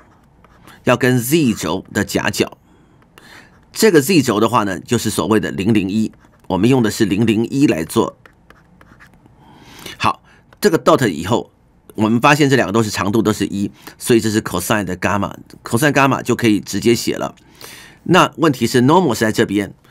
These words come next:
dot 零零一，那就是剩下的是这个值咯，一而已。所以这个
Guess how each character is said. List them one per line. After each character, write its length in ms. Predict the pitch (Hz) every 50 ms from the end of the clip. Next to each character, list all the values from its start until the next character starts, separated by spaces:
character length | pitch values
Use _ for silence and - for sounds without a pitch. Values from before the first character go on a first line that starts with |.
| - - - - _ _ _
dot 260 | - 160 135 - 123
零 440 | 98 92 113 117 135 151 156 151 127
零 240 | 113 104 110 123 120
一， 300 | - 139 139 135 - - -
那 120 | 127 117
就 160 | 113 - 123 107
是 100 | 110 110
剩 180 | - 123 117
下 140 | 107 120 104
的 140 | 90 90 92
是 320 | - - 95 95 - - _ _ _ _ -
这 100 | 156 -
个 80 | 104
值 220 | - - - 85 90
咯， 220 | 95 92 - - _ _ _ _ _ -
一 200 | 117 123 123 98
而 140 | 78 80
已。 160 | 87 78 - - _ _ _ - - _ - - - - - - - -
所 200 | - - 147 151
以 200 | 139 110 - - _ _ _ _ _ -
这 220 | - - 165 143 -
个 200 | - 95 -